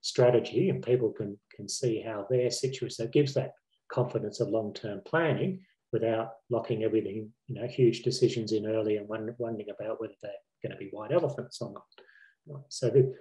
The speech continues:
our recommendation would be that this sort of thing gets applied to the basin plan way beyond these, you know, we don't need to deal with climate change sort of state. So to summarise then,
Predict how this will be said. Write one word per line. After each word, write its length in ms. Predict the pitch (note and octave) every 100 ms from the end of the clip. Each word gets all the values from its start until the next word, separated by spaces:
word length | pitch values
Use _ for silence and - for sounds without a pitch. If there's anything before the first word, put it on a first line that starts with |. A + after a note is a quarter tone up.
| _ - D3
our 140 | D#3
recommendation 480 | B2 C3 A#2 B2 -
would 100 | A#2
be 120 | B2+ A2
that 140 | A2+
this 220 | D3 C3+
sort 180 | C3+ A2+
of 80 | -
thing 180 | B2+ A#2
gets 240 | A#2 A2+
applied 460 | C3+ C3 A#2 G#2+ A2
to 100 | C3
the 120 | - A2+
basin 380 | A2 - - -
plan 140 | G2+ - A2
way 160 | A2+
beyond 360 | G#2+ G2+ G#2 G#2
these, 220 | G2 G2 -
you 60 |
know, 120 | - -
we 100 | -
don't 200 | - A#2+
need 220 | G2+ -
to 180 | - G#2+
deal 120 | G2
with 100 | -
climate 400 | - - G#2+ -
change 460 | - A#2 A#2 - -
sort 200 | - -
of 80 | -
state. 240 | - C3+ C3 _ _ _ _ - _ _ _ _ _ _ _ _ _ -
So 380 | - - F#3+ D#3+
to 100 | B2+
summarise 560 | - F#3 D3+ B2+ A#2 -
then, 380 | F#3 A#3+ -